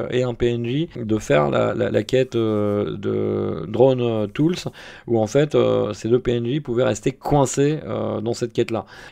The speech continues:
Il y a une correction d'un problème qui pouvait provoquer la réapparition, euh, des ombres d'Anubis, correction d'un problème aussi où, euh, Isadora s'enfuyait si elle avait peur, euh, pendant la quête, euh, Athènes Rising.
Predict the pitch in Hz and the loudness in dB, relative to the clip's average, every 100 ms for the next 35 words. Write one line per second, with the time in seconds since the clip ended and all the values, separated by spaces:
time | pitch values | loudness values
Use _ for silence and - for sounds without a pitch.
0 | - 110 110 139 135 170 156 123 - 143 | -2 -2 6 6 6 0 2 2 2 2
1 | 156 165 156 117 127 131 143 - 131 131 | 2 0 -4 -6 0 2 2 0 2 2
2 | 127 151 160 127 110 147 139 135 135 - | 2 0 2 0 4 4 4 2 0 -2
3 | 151 147 123 113 110 113 113 135 120 120 | -2 0 0 0 -2 -2 -2 -2 0 2
4 | 120 120 127 175 - 131 - - - - | 0 -2 -2 -2 -4 -4 -6 -20 -20 -6
5 | - 120 120 170 151 123 143 143 165 147 | 6 6 6 4 2 4 4 6 6 4
6 | 123 - 160 180 76 123 135 143 110 101 | -2 0 2 2 0 -4 -4 -2 -2 -2
7 | - 120 120 120 117 123 147 170 160 139 | -2 -4 -2 2 4 4 4 2 0 0
8 | 131 - 127 143 160 - - - - 120 | 0 0 2 4 2 -2 -14 -8 0 2
9 | 117 120 110 135 160 131 110 117 117 117 | 4 2 2 2 2 2 0 -2 -2 -2
10 | 110 135 143 123 123 - 107 135 127 120 | 0 0 2 0 0 -2 -2 -2 2 0
11 | 110 107 95 | 0 -4 -8